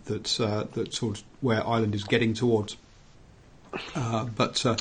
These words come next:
the, yeah, you'd think that if, if France couldn't, uh, could, couldn't, couldn't swing it, then you'd think England should be, should, the England ladies team should be touring somewhere,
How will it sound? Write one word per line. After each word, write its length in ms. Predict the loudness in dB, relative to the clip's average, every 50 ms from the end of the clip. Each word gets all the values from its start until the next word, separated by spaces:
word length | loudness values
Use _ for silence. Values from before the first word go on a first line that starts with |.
| -2 -8 -18 -20 -20 -20 -20 -20 -20 -20 -18 4
the, 720 | 6 8 8 8 8 6 6 4 2 2 2 0 -2 -6 -8 -14 -18 -20 -20 -20 -18 -18 -4 2
yeah, 80 | 4 8
you'd 180 | 8 8 10
think 180 | 10 8 8 8
that 100 | 6 4
if, 220 | 4 2 2 -10 -6 -6 -6
if 100 | -4 4
France 460 | 6 8 8 8 4 2 -4 -4 -6 -10 -6 6
couldn't, 420 | 6 8 8 8 4 2 4 4
uh, 200 | 4 4 4 2 -4 -10 0
could, 200 | 2 2 2 4
couldn't, 300 | 2 2 2 2 -4 -2 -2
couldn't 180 | 0 0 0
swing 200 | 2 4 6 8
it, 180 | 8 6 6 0 -10 -16 -20 -20 -20 -20 0 6
then 220 | 6 8 8 8
you'd 140 | 6 6 8
think 160 | 8 8 8
England 320 | 8 8 10 8 8 6 4 -6 -16 -20 -18 -20 -20 -14 -4
should 260 | 2 6 6 6 8
be, 240 | 8 6 6 4 2
should, 240 | 4 4 4 6 6
the 220 | 6 6 8 8
England 220 | 6 6 6 6 8
ladies 320 | 8 10 10 8 6 4
team 160 | 4 4 4 4
should 100 | 2 0
be 80 | 0
touring 320 | 2 6 6 6 6 6 4
somewhere, 460 | 6 6 6 8 8 6 4 2